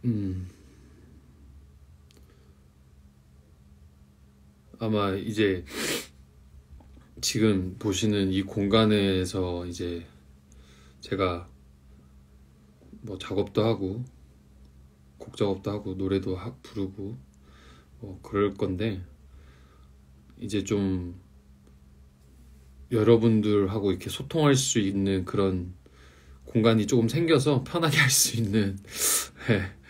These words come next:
어, 이제 여기 오게 되면은 자주 뭐, 라이브도 키고 하려고 해요.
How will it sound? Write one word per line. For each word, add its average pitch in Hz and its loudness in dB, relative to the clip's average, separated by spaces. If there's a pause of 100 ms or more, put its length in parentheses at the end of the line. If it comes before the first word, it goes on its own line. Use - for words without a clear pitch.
(500)
어, 92 -2
이제 95 2
여기 98 2
오게 95 2
되면은 104 0
자주 92 -2 (560)
뭐, 107 0
라이브도 101 4 (200)
키고 139 4 (1200)
하려고 156 4
해요. 110 2